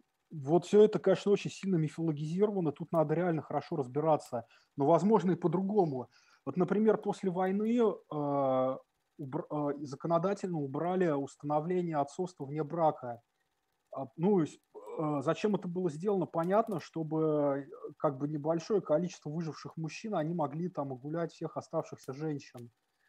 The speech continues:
И, э, то есть, э, выживший ветеран, ну вот, э, не знаю, всех ли это касалось, но это человек, который видел смерть каждый день,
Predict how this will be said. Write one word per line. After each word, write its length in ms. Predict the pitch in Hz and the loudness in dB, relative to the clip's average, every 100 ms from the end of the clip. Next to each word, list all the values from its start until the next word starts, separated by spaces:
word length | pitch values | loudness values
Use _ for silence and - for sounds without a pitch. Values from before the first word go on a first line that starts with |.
| _ _ - | _ _ -6
И, 260 | 160 165 | 0 4
э, 240 | 156 147 143 | 6 6 6
то 140 | 180 185 | 6 6
есть, 340 | 165 - - | 6 0 -12
э, 380 | 147 143 139 135 - 139 147 143 | -6 -2 0 -2 -4 -12 -14 -6
выживший 440 | 185 185 - 170 | -4 -2 -4 -6
ветеран, 600 | 147 - 170 180 202 233 - _ _ _ - | -10 -8 -2 2 2 0 -8 _ _ _ 0
ну 100 | 165 | 2
вот, 200 | 185 - _ _ - | 2 -4 _ _ -14
э, 300 | 143 135 135 - - | -10 -8 -10 -12 -8
не 120 | 151 | -6
знаю, 300 | 147 196 190 | -2 0 0
всех 240 | - 214 214 | 0 -2 2
ли 100 | 214 | 0
это 120 | - | 0
касалось, 520 | - 151 - 170 135 | -2 -2 0 -2 -2
но 100 | 165 | -2
это 80 | 185 | -2
человек, 300 | - 196 208 | -2 -2 -2
который 320 | - 180 165 165 | -4 -4 -4 -2
видел 200 | 175 147 | -4 -4
смерть 360 | 180 180 - | -2 -4 -4
каждый 380 | - 170 135 151 | -4 -4 -4 -8
день, 380 | 151 190 208 | -4 -2 -2